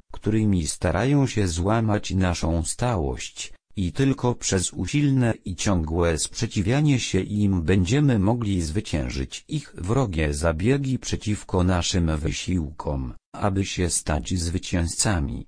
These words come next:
Obecny świat nie jest przyjacielem cnoty, żeby nam pomógł ku Bogu.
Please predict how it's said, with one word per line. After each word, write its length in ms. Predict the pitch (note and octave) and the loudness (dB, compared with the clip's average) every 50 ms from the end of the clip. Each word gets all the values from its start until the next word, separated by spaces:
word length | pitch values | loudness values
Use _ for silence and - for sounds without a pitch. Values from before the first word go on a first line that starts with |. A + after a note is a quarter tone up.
| _ _ _ _ _ _ _ _ | _ _ _ _ _ _ _ _
Obecny 640 | - F#2 F2 D#2+ G#2+ B2 B2+ - - - F2 E2 D#2+ D2 | -2 -2 0 0 0 0 0 0 0 2 2 2 2 0
świat 540 | - - - - F#2+ E2+ D#2 - - - | -2 -4 -2 0 0 0 0 -2 -2 -2
nie 240 | A2+ A#2+ C#3+ C#3+ B2 | 2 2 4 4 2
jest 340 | G#2 F2+ E2 - - - - | 2 0 -2 -2 -6 -10 -10
przyjacielem 920 | - - - - F2+ D2+ C2+ C2 - - C3+ C#3 B2+ A#2 A#2+ C3+ D3 C#3+ | -6 -4 -2 0 0 0 -2 -4 -4 -2 0 0 2 2 2 4 2 2
cnoty, 600 | - - - F#2+ A2+ A#2+ A2 - - F2 D#2+ D2+ C#2+ - - - - - | 2 0 0 2 2 0 0 -2 0 -2 0 -2 -2 -8 -12 -18 -12 -6
żeby 360 | F#2+ F2+ A2+ A2 G2 G#2+ G#2+ | -2 0 0 2 2 2 2
nam 300 | G#2 F#2+ F2 F2 F2 E2 | 4 4 4 2 2 0
pomógł 600 | - - C#3 D3 C#3+ C3+ C3 B2 A#2+ A#2+ A#2 A2 | 2 2 4 4 4 4 2 2 2 0 0 0
ku 200 | G#2 - A#2+ A#2 | 0 2 2 2
Bogu. 520 | A2 G#2 - F#2 D2+ C#2 C2 C2 C2 - | 2 2 0 -2 -2 -4 -6 -8 -8 -10